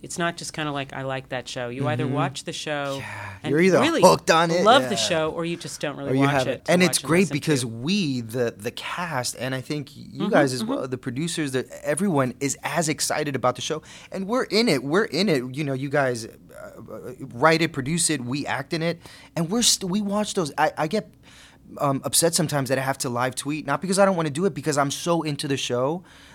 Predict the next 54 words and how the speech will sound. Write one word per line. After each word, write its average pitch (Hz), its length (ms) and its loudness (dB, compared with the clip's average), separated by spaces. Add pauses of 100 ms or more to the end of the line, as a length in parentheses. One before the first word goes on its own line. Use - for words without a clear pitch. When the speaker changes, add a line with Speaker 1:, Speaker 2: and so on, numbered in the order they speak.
(140)
Speaker 2:
that 139 120 2
it's 143 120 -4
hard 160 440 0
to 156 120 0
look 151 320 -2
away 160 300 4
and 139 100 2
have 139 180 2
to 147 120 0
concentrate 143 580 2
on 127 120 2
tweeting, 160 400 -4
'cause 113 160 -8
I 135 120 -2
get 170 180 -6
caught 156 260 2
up 165 160 -4
in 151 60 -8
it 147 100 -6
too, 175 220 -6
as 120 120 -6
much 131 180 -8
as 117 100 -14 (460)
everyone 127 300 -2
else 165 220 -4
Speaker 1:
It's, 165 100 0
Speaker 2:
does. - 200 -2
Speaker 1:
it's, 147 220 -4
yeah, 139 200 -2
it's, 131 300 -10 (500)
it's - 220 -8
a, 147 80 -2 (100)
it's 175 140 -4
a 170 60 -2
very, 165 240 0
very 147 280 -4
intense 135 400 -8
experience, 123 600 -10
and 120 100 -4
Speaker 2:
Yeah. 107 180 -4 (380)
Speaker 1:
it's - 260 -6
really 151 380 -2
exciting 139 420 -4
that 135 120 -8
people 131 280 -12
are 127 200 -8
responding, 135 540 -10
Speaker 2:
Mm-hmm. 113 400 -4
Speaker 1:
which, 120 80 -4
which 156 180 -10
is - 200 -12 (300)
really 139 200 -8
cool. 151 360 -10
Speaker 2:
Yeah. 104 220 -6